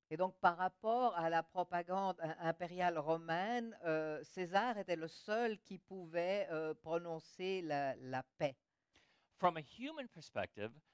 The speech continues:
Speaker 2: the shepherds were supposed to fear only him.
Speaker 1: Et donc, normalement, d'une vue, d'un, d'un point de vue humain, euh, les bergers n'étaient censés craindre que, euh, César.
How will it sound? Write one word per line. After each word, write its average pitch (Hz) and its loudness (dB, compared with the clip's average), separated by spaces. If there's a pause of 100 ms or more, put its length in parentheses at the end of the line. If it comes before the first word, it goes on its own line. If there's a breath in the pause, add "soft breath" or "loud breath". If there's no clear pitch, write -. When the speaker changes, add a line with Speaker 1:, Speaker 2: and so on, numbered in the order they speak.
(160)
Speaker 2:
the 139 -8
shepherds 123 -4 (140)
were 127 -4
supposed 160 -6
to 165 -16
fear 139 -6 (100)
only 143 -8 (220)
him. 120 -4 (1000)
Speaker 1:
Et 160 -4
donc, 202 0
normalement, 180 0
d'une 170 -6
vue, 180 -8
d'un, 147 -2
d'un 160 -2
point 185 0
de 185 -8
vue 180 -6
humain, 180 0 (100)
euh, 151 -2
les 147 -4
bergers 165 -2
n'étaient 175 -6
censés 180 -8
craindre 196 -4 (120)
que, 196 -4 (320)
euh, 143 -14
César. 139 -4